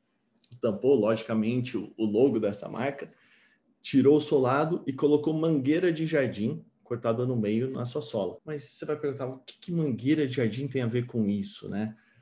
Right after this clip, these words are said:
Ela tem uma propriedade que, conforme você deforma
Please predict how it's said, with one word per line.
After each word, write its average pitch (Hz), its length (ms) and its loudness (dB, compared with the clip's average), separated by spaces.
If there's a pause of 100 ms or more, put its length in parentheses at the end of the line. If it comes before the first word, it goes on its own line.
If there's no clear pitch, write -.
(380)
Ela 127 160 4
tem 143 120 0
uma 170 140 4
propriedade 156 640 2
que, - 100 -18
conforme 135 440 -2
você 120 720 0
deforma 127 960 -2